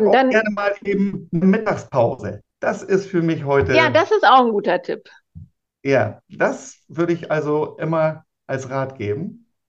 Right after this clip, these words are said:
Speaker 2: Siesta.
Speaker 1: Kommt da viele nicht mehr da, die da ganz von überzeugt sind. Die kö-, brauchen das nicht, können das nicht.
Speaker 2: Mhm.
Speaker 1: Ich kann das gut. Ja.
Speaker 2: Ja, siehst du, das ist doch schön. Ja,
Speaker 1: Ja.
Speaker 2: Carsten, dann sind wir am Ende. Vielen herzlichen Dank für dein bewegtes Leben, dein gelungenes Leben und deinen Input.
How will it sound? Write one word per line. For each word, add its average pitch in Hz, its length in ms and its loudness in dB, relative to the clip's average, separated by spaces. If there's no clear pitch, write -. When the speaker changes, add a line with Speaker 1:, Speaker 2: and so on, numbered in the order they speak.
Speaker 2:
Siesta. - 360 -4
Speaker 1:
Kommt 180 140 0
da 185 60 -2
viele 196 180 -4
nicht - 180 -10
mehr 202 200 -10
da, 156 200 4
die 143 100 -4
da 135 100 0
ganz 196 240 -6
von 196 100 -4
überzeugt 165 480 -2
sind. - 120 -18
Die 123 120 -6
kö-, 160 300 -4
brauchen 185 400 0
das - 120 -8
nicht, 170 220 -6
können 175 180 2
das 160 200 -2
nicht. 151 240 -6
Speaker 2:
Mhm. 302 120 0
Speaker 1:
Ich - 120 -6
kann 104 120 -4
das - 180 -8
gut. 120 180 -14
Ja. - 160 -6
Speaker 2:
Ja, 254 300 0
siehst 202 240 0
du, 165 80 -4
das 208 200 2
ist - 60 -10
doch 185 100 -8
schön. - 320 -8
Ja, 381 120 2
Speaker 1:
Ja. - 60 0
Speaker 2:
Carsten, 226 340 2
dann 240 180 4
sind 320 140 4
wir 254 100 4
am 240 140 2
Ende. 320 260 4
Vielen 294 320 2
herzlichen 285 480 0
Dank 247 320 0
für 247 160 2
dein 226 480 0
bewegtes 226 480 -6
Leben, 277 480 0
dein 208 200 2
gelungenes 226 500 2
Leben 233 340 -2
und 220 280 -4
deinen 214 280 2
Input. - 640 -2